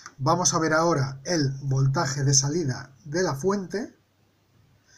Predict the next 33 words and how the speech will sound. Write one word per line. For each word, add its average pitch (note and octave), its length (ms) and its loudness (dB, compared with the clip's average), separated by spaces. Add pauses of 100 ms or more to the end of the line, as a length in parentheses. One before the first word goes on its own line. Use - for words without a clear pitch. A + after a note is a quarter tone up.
(100)
Hemos C#3+ 240 -4
medido D3+ 480 -2
antes D3 680 -4
del C#3+ 400 -2
L D#3 240 -6
M C#3+ 160 -4
trescientos C3+ 500 -4
diecisiete A#3 640 -2 (320)
y D3 100 -2
ahora D#3+ 160 -2
medimos G3+ 520 -2
a E3 100 -4
la D3+ 100 -4
salida F3 380 -2
ya F#3 160 -2
de F3 80 -4
la C#3 100 0
fuente, C3 360 -6
a B2 60 -8
la C3+ 100 -4
salida G3 500 -6 (400)
del C#3+ 220 2
L E3 180 2
M F3 160 -2
trescientos C3+ 540 0
diecisiete. - 640 -8 (340)
En D3 120 -4
este G#3 200 0
caso A3 260 2
la G3+ 100 2
vamos F#3 260 0
a F#3 80 -6
tener G#3+ 360 0